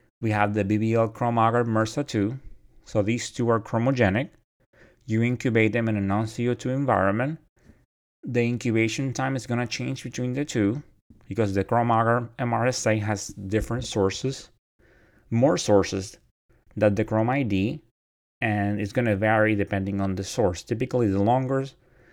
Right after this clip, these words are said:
the longer incubation times being the ones that are not from blood cultures or nares. So they have all three of this, this agar, they have components, you know, they have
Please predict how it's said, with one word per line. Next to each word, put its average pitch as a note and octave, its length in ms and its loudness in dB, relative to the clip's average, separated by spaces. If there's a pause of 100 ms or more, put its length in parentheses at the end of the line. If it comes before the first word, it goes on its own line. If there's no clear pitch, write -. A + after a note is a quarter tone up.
(340)
the A2 120 2
longer A#2+ 360 4
incubation A#2+ 600 0
times A#2 340 -4
being A2 300 0
the G#2+ 80 2
ones G2+ 380 0
that G2+ 160 2
are F#2 160 2
not F#2 360 -4
from G2+ 200 -2
blood G2+ 240 0
cultures A#2 560 -2 (640)
or A#2 160 0
nares. F#2+ 640 -4 (520)
So G#2 240 2
they G2+ 140 2
have G#2 360 2 (120)
all B2+ 160 6
three D3+ 340 4
of C3 100 4
this, D3 320 -2 (180)
this C3+ 360 -2
agar, A#2+ 260 6
they G#2 120 0
have G2 380 0 (760)
components, G#2+ 760 2
you A2 60 -2
know, G2 140 2
they G2 80 0
have G#2 240 -2